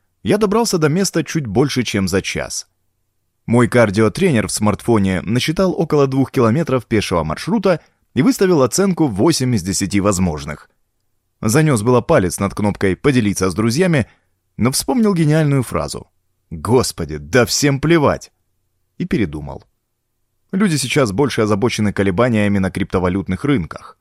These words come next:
Прошел в здание по все еще активному пропуску, избежав тем самым общения с суровой охраной. Лифт мгновенно домчал меня на девятнадцатый этаж,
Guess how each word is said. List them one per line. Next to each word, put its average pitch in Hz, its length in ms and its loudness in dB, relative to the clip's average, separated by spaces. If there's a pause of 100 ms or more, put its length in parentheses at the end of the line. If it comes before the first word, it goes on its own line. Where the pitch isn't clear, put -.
(1080)
Прошел 151 360 0
в 175 40 0
здание 185 420 2
по 113 140 -2
все 139 220 0
еще 127 260 0
активному 92 500 -2
пропуску, 151 580 0 (340)
избежав 196 440 0
тем 131 160 0
самым 147 380 2
общения 127 420 0
с - 80 -2
суровой 98 420 2
охраной. 82 580 -4 (720)
Лифт 120 320 -2
мгновенно 87 580 0
домчал 92 440 0
меня 87 160 0
на 82 120 -2
девятнадцатый 85 680 -6
этаж, 139 380 -2